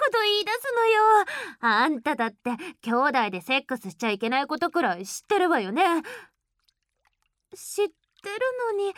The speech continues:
したくなっちゃったの？近親相関したいの。あー、そうね。姉ちゃんがいつもあんたのおちんぽペロペロして、赤ちゃんの元をビュービューさせてるから、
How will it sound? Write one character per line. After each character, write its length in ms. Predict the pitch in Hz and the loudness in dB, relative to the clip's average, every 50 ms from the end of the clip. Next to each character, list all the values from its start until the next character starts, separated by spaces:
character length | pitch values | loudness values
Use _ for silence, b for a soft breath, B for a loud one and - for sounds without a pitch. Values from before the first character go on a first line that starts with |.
| B B B | B B B
し 140 | - - - | -20 -10 -6
た 140 | - 330 320 | -6 -6 -4
く 140 | - 349 | -2 -2
な 160 | 320 320 339 339 | -2 -2 -2 -4
っ 40 | |
ち 140 | 330 - - | -4 -4 -4
ゃ 60 | 320 | -4
っ 20 | 311 | -2
た 180 | - 302 294 | -4 -4 -6
の？ 220 | 262 277 311 381 466 B B B - | -4 -4 -4 -4 -6 B B B -10
近 240 | - 370 370 392 403 | -6 -6 -4 -4 -4
親 220 | - 440 453 453 | -4 -4 -4 -4
相 180 | - 494 494 494 | -2 -2 -2 -2
関 180 | - 440 403 370 | 0 -2 -2 -2
し 100 | 320 - | -4 -4
た 80 | - 480 | -2 0
い 40 | 508 523 539 523 494 480 427 415 415 403 381 370 339 | 0 0 0 0 0 0 2 4 4 4 4 2 0
の。 100 | 311 - _ _ _ _ _ _ _ _ _ _ _ _ _ _ _ _ _ _ _ - | -4 -10 _ _ _ _ _ _ _ _ _ _ _ _ _ _ _ _ _ _ _ -10
あ 580 | - 147 170 233 254 262 262 262 262 262 269 277 | -8 -6 -4 -2 -2 0 0 0 0 0 -2 -2
ー、 40 | 285 | -4
そ 120 | - 359 370 403 427 440 440 415 | -4 -4 -4 -2 -2 0 0 -2
う 20 | 392 | -2
ね。 120 | 370 415 440 453 466 466 480 494 466 453 B B B 453 B - | -4 -4 -4 -2 0 0 2 2 0 -2 B B B -14 B -6
姉 300 | 285 277 269 269 269 233 | -4 -2 -2 -2 -2 -2
ち 80 | - | 0
ゃ 100 | 262 247 | 0 0
ん 80 | 233 233 | 0 0
が 120 | 226 220 | 0 0
い 160 | 240 294 339 320 | 0 0 -2 -2
つ 160 | - 480 480 | -2 0 2
も 160 | 370 349 311 B B 370 B | 2 2 0 B B -6 B
あ 180 | 247 247 254 254 | 0 2 2 2
ん 80 | 240 | 2
た 140 | 226 240 226 | 0 0 0
の 100 | 220 214 | 0 0
お 80 | 220 220 | -2 -2
ち 180 | - - 247 | -2 -4 -4
ん 80 | 240 226 | -4 -4
ぽ 120 | 208 202 | -4 -6
ペ 180 | 196 - 247 254 | -4 -2 0 0
ロ 140 | 254 254 226 | 0 0 0
ペ 160 | 214 208 190 | -2 -4 -4
ロ 100 | 180 180 | -4 -4
し 160 | 165 - - | -6 -10 -14
て、 300 | _ - 170 170 175 180 | _ -10 -10 -8 -2 0
赤 300 | 202 254 269 - 302 285 | 2 2 2 2 0 0
ち 80 | - 269 | 0 -2
ゃ 100 | 233 214 | -2 -2
ん 40 | |
の 120 | 196 180 175 | -2 -4 -4
元 300 | 185 190 202 - 240 220 | -6 -6 -4 -2 -2 -2
を 60 | 208 | -2
ビ 200 | 190 214 277 302 | -4 -6 -6 -6
ュ 140 | 339 381 403 | -4 -4 -2
ー 40 | 311 | 0
ビ 120 | 359 349 | 2 2
ュ 80 | 330 320 | 2 2
ー 40 | |
さ 160 | 311 - 285 269 | 0 -2 -6 -4
せ 160 | - 320 311 | -2 -2 -2
て 160 | - 339 330 | 0 0 0
る 140 | 330 330 320 | 0 0 0
か 160 | - 311 285 | 0 0 0
ら、 200 | 269 277 285 | 2 2 0